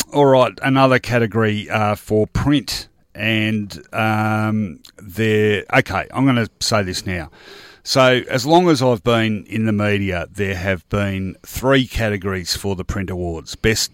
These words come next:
feature, either, um, one or a, uh, portfolio of feature writing. Best news, either one or a collection of usually three. And best columnist,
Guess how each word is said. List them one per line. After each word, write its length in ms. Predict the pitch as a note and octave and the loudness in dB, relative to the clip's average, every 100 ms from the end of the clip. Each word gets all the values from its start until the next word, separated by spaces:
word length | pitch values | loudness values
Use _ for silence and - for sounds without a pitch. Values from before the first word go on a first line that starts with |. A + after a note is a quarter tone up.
| - | -12
feature, 600 | - A#2+ C#3+ G3+ G#3+ F3+ _ - | 0 2 4 2 0 -4 _ 0
either, 460 | G2+ F#2+ F#2+ F#2 - - | 0 2 0 -2 -6 -6
um, 520 | G2 F#2+ F#2 F2+ - - - | -4 -2 -4 -6 -10 -16 -14
one 520 | G#2+ G2+ A2 B2 C#3+ | -6 -2 0 2 2
or 340 | G#2+ F#2+ G2 | 2 0 0
a, 240 | F#2+ F#2 F2+ - | -2 -6 -8 -12
uh, 380 | F#2 F#2 F#2 F2 | -10 -8 -8 -4
portfolio 720 | - G#2+ - A2 G#2+ A2 G2+ | -2 -2 -4 0 2 2 0
of 80 | G2 | -2
feature 380 | - G#2 - G2+ | -2 -4 -2 0
writing. 340 | G2 A#2 D#3+ _ - _ - | 0 -2 -4 _ -20 _ -2
Best 320 | B2 - - | 0 0 -2
news, 720 | G#2 G#2+ C3 F#3+ F#3+ - - - | -2 2 2 2 -4 -8 -10 -4
either 320 | F#2+ F#2+ F2+ | -2 0 -2
one 420 | F2 F#2+ G2 G2 - | -2 -2 -2 -4 -10
or 420 | F2+ F2+ F2 D#2+ | -8 -6 -6 -8
a 60 | F2 | -10
collection 540 | - F#2 F#2+ - F#2 | -6 -4 -4 -6 -8
of 240 | D#2+ - | -10 -10
usually 420 | G2 G2 E2 E2+ E2 | -6 -4 -4 -10 -12
three. 540 | - G2+ G#2+ B2 D#3+ - - _ - | -8 0 2 2 0 -10 -20 _ -6
And 220 | A2+ A2+ | -2 -2
best 340 | - G2+ - - _ | 0 -2 -2 -8 _
columnist, 800 | - B2 B2+ A2 F2 - - - | -2 0 2 0 -4 -8 -10 -12